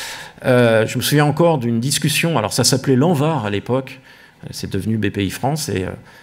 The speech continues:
et ils nous expliquaient qu'ils ne pouvaient financer que des trucs avec de la vraie techno, c'est-à-dire, euh, qu'il y ait des machins qui se vissent,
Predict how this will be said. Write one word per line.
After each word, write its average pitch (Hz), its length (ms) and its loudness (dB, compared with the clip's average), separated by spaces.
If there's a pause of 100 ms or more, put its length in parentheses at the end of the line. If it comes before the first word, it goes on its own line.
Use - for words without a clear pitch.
(340)
et 98 80 -2
ils 107 60 0
nous 107 180 2
expliquaient 120 560 0
qu'ils 131 240 4
ne 113 80 2
pouvaient 120 240 0
financer 120 460 -4
que 156 120 -2
des 120 140 0
trucs 156 280 -4
avec 113 160 0
de 107 100 -2
la 104 140 0
vraie 151 340 2
techno, 151 380 -2
c'est-à-dire, 110 640 -2
euh, 98 60 -6
qu'il - 160 -6
y 104 40 -2
ait 107 60 -2
des 101 60 -2
machins 98 300 -4
qui 107 160 -6
se 95 120 -6
vissent, 113 420 -6